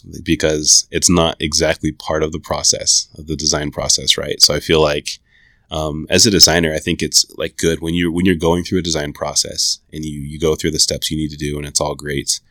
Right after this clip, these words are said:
And then maybe you get to the step where you're, you're shipping, you know, your, your, your assets to development and, you know, they're starting to work on 'em.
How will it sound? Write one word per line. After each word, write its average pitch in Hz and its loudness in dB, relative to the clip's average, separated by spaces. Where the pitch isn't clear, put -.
And 78 -2
then 76 0
maybe 76 2
you 73 -2
get 73 0
to 78 -6
the 78 -6
step - -2
where 73 -4
you're, 73 -6
you're - -8
shipping, 73 0
you 80 -10
know, 76 -10
your, 76 -6
your, 73 -8
your 82 2
assets - 0
to - -2
development 69 -6
and, 71 -10
you 80 -12
know, 76 -6
they're 76 -2
starting 76 2
to 73 -4
work 73 -4
on 73 -6
'em. 71 -12